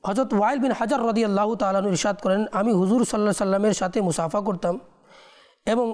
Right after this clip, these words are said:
আমার শরীর আপনার শরীরকে স্পর্শ করত, অর্থাৎ নবী পাক সাল্লাল্লাহু আলাইহি সাল্লামের শরীরকে স্পর্শ করত। এরপর, এর প্রভাবটা আমি পেতাম এবং আমার হাত দ্বারা মুস্কের চেয়েও বেশি সুগন্ধ বের হতো,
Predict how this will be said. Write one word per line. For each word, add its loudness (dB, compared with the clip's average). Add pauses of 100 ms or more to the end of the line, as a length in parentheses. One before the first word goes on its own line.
আমার 0
শরীর 0 (640)
আপনার 0
শরীরকে 0
স্পর্শ -2
করত, -2 (300)
অর্থাৎ -2
নবী 2
পাক 0
সাল্লাল্লাহু -2
আলাইহি 2
সাল্লামের -
শরীরকে 0
স্পর্শ -2
করত। -2 (1120)
এরপর, 0 (1700)
এর 0
প্রভাবটা -2 (360)
আমি 0
পেতাম -2 (340)
এবং 2
আমার 0
হাত 0
দ্বারা 0 (420)
মুস্কের 2
চেয়েও 0
বেশি 2
সুগন্ধ 0
বের 0
হতো, -6